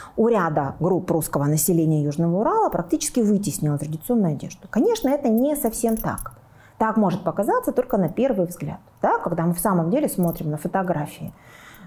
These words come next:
наших местных русских, и даже крестьян, и тем более казаков, и горнозаводского населения, мы в самом деле,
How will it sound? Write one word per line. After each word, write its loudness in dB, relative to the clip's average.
наших -8
местных -8
русских, -10
и 0
даже 0
крестьян, 0
и 2
тем 0
более 2
казаков, 0
и 2
горнозаводского 0
населения, 2
мы 4
в -2
самом 0
деле, 4